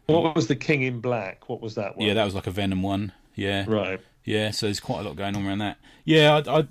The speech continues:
Speaker 2: I, some, to be fair, I think if you had to choose a comic company, a comic, um, area where there's really bad crossovers, it's gotta be the X-Men. They do some utter shite,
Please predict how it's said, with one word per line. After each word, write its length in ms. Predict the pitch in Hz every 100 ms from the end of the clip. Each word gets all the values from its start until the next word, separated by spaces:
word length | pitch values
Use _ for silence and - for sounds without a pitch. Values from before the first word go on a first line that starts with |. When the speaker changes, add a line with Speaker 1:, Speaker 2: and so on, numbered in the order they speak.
| 120
Speaker 2:
I, 40 | 139
some, 340 | - 156 139 _ - - - -
to 100 | 151
be 80 | 165
fair, 140 | 160
I 40 | 131
think 180 | 147 98
if 240 | 123 107
you 100 | 143
had 120 | 131 120
to 80 | 113
choose 200 | 120 104
a 40 |
comic 280 | 120 107 -
company, 340 | 98 90 -
a 60 | -
comic, 400 | - 107 - - _ _ _ _ - -
um, 400 | 107 98 92 90 -
area 400 | 107 104 90 90
where 180 | 92 92
there's 320 | 90 82 - _ _ _ _ _ -
really 380 | 135 117 101 87
bad 180 | 87 78
crossovers, 400 | 90 - 85 78
it's 100 | 76
gotta 160 | 67
be 120 | - 80
the 80 |
X-Men. 340 | 82 - - 65
They 120 | 90
do 140 | 92
some 200 | 78 80 90
utter 240 | 85 -
shite, 440 | - 71 - -